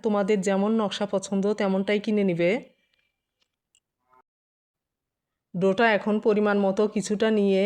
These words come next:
হাতের তালুতে গোল করে ছাঁচে বসিয়ে নেব। একটু চেপে চেপে বসাতে হবে, তাহলে নকশাটা ফুটে উঠবে।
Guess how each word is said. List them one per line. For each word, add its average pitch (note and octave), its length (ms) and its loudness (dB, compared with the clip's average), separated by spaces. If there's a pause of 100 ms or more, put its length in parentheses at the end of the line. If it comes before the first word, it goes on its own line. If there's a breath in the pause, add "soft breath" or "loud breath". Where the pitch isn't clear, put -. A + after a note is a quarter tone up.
(160)
হাতের F3 340 -4
তালুতে G3+ 380 0
গোল F#3+ 260 2
করে F#3+ 300 0 (460 soft breath)
ছাঁচে G#3+ 300 -2
বসিয়ে G3 340 0
নেব। F#3 180 0 (680)
একটু G3+ 240 -2
চেপে A#3 300 2
চেপে G#3 260 0
বসাতে G3+ 380 0
হবে, F#3 240 2 (580)
তাহলে G#3 280 2
নকশাটা G#3 420 0
ফুটে A3 240 0
উঠবে। F#3 320 2